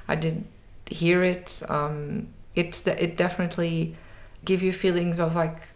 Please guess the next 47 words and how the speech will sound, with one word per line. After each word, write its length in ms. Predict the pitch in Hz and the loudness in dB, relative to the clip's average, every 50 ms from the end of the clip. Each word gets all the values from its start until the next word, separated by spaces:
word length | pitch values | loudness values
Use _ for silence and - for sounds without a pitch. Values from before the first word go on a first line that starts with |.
| - - - - - - - - - - - | -20 -20 -20 -20 -20 -20 -20 -20 -12 -4 -2
empowerment, 720 | - 180 160 160 - 190 196 214 214 196 175 160 156 160 175 | 0 0 0 4 8 10 12 12 12 10 8 4 2 2 2
you 40 | |
know, 100 | 165 165 | 2 4
in, 100 | 165 165 | 4 4
in 160 | - 165 165 165 | 4 4 4 4
a 40 | |
magical 560 | 160 165 175 180 185 175 180 - - 170 151 147 | 6 6 4 4 2 0 -2 -4 0 0 2 4
way. 220 | 151 151 147 147 | 4 4 6 4
I 60 | 151 | 4
mean, 180 | 160 160 165 160 165 | 4 4 2 2 2
I 40 | 165 | 0
think 280 | 165 - 180 180 - | 0 0 -2 -2 0
we, 160 | - 180 180 - | 2 2 2 2
we 280 | - 170 175 170 170 | 2 0 0 2 4
all, 280 | 170 165 165 165 165 165 | 6 6 6 4 2 0
when 300 | 160 - 175 175 170 165 | 0 0 0 0 0 2
we 100 | 170 165 | 2 2
are 220 | 160 151 156 156 151 | 4 4 4 2 2
in 120 | 151 156 | 0 0
a, 320 | 151 147 143 143 139 - - - - - - - - - - - - - | -2 -2 -2 -2 -4 -6 -8 -10 -14 -18 -18 -18 -18 -18 -18 -10 -4 0
in 100 | 196 185 | 2 2
a 20 | |
place 380 | 180 180 - 170 170 165 - - | 2 2 4 4 4 4 4 2
of, 180 | 165 160 160 - - - - - - - - - | 2 0 0 -4 -10 -14 -14 -16 -16 -8 0 2
of 160 | 185 170 165 | 2 4 4
despair, 480 | 175 170 170 - - 170 165 175 175 | 4 4 2 4 4 4 6 6 6
of 160 | 160 160 160 160 | 6 4 2 2
powerlessness, 960 | - 170 165 175 175 165 165 156 147 151 - - 165 147 139 139 - - - | 2 4 4 6 6 4 4 2 0 -2 -2 -2 -2 -2 -2 -2 -4 -2 0
we 180 | 170 165 170 | 0 2 4
all, 220 | 170 170 170 170 165 | 4 4 4 4 4
like, 240 | 165 165 160 - - | 2 2 0 0 -2
wish, 160 | 165 160 - | -2 -2 0
"Oh, 80 | 170 | 0
I, 160 | 160 156 165 165 185 | 0 0 0 0 -2
I 20 | |
wish 240 | 175 170 180 - - | -2 -2 -2 -2 -2
I 40 | 180 | -2
had 180 | 185 180 170 175 | -2 0 0 0
magical 540 | 165 160 165 170 165 - 160 - 170 156 156 | 0 0 0 -2 -2 -4 -4 -2 -2 -2 -2
powers. 480 | - - 160 156 147 143 143 143 151 | -2 -2 -2 -2 0 -2 -2 -2 -2
I 60 | 160 | 0
wish 180 | 160 160 160 160 | 0 0 -2 -2
that 100 | 170 165 | -2 -2
I 60 | 165 | -2
could 180 | 160 - 165 165 | -2 -4 -4 -4
just, 220 | 165 165 - - | -4 -4 -4 -4
like, 200 | 165 165 160 - | -4 -4 -4 -8